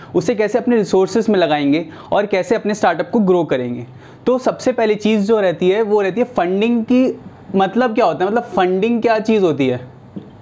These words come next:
Simple सा English word है, इसकी dictionary meaning भी आप देख सकते हैं। Simple सी चीज़ है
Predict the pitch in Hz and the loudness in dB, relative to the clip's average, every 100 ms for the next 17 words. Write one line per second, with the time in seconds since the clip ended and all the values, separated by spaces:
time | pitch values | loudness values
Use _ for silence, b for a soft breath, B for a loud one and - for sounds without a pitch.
0 | - - - - - - - - - - | -20 -20 -20 -20 -20 -20 -20 -20 -20 -20
1 | - - - - - 196 226 226 233 208 | -20 -20 -20 -8 -2 0 0 0 0 0
2 | 220 247 220 196 196 180 220 185 185 214 | 0 2 2 0 -2 -4 -2 -2 0 0
3 | 208 202 202 202 208 196 190 175 160 170 | 2 2 2 2 2 0 -2 0 2 0
4 | 180 160 175 170 - 185 180 208 202 180 | -2 -2 -2 -2 -2 0 0 0 0 0
5 | 180 180 | 0 0